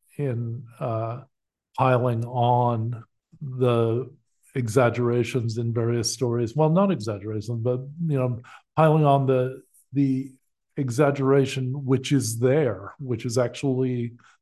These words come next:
there in life, but which people choose not to talk about very much. Uh, black humor, I suppose it is called. But, uh,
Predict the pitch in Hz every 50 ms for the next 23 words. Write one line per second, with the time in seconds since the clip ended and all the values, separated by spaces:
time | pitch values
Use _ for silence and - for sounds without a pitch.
0 | _ - 113 123 120 123 135 131 127 123 120 117 110 113 113 143 135 113 110 117
1 | 113 110 110 110 110 107 - - _ - 127 131 127 123 113 - - _ 123 117
2 | 117 127 117 117 110 - - _ _ _ _ - - 135 127 120 117 117 113 -
3 | - 117 - _ _ _ _ _ _ _ 120 113 110 107 - 117 - 123 123 120
4 | - 139 120 117 110 110 - 165 175 - _ _ _ _ _ 131 123 120 120 113
5 | 113 117 113 - - - _ _ _ _ _ _ _ _ _ _ _ _ _ _
6 | 180 180 190 165 160 170 175 170 165 143 117 123 156 151 147 139 - - - 147
7 | 147 135 131 127 120 117 113 113 - 113 110 - 127 120 110 120 117 117 113 -
8 | - - 120 113 123 127 - - _ _ - 123 120 143 127 131 127 - - -
9 | - - 139 135 127 127 127 127 120